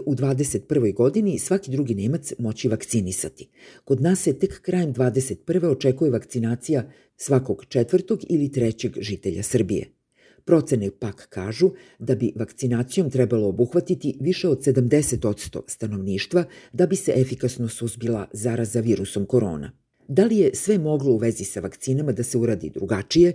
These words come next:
možda ćemo saznati jednom, ako ikada dobijemo činjenice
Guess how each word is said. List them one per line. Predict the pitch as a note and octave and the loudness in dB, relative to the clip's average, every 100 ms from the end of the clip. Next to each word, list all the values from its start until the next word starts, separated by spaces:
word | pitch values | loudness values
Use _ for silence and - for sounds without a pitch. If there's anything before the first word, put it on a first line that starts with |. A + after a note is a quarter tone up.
| - - | -2 -12
možda | A#2 B2 B2 | -6 0 0
ćemo | B2+ C3 | 0 -2
saznati | C3 - - G#2+ C#3+ | -2 -6 -8 -8 -2
jednom, | C3 C#3+ B2 A2 G2 _ - - | 4 6 6 -2 -4 _ -20 -6
ako | D3+ D3+ C#3 | -6 2 2
ikada | C#3 - C#3+ C#3 B2 | 4 2 2 -2 -4
dobijemo | A#2+ A2+ G2+ - | -6 -4 -8 -10
činjenice | - D#3 E3 E3 - D3 | -8 -4 -2 -4 -2 -2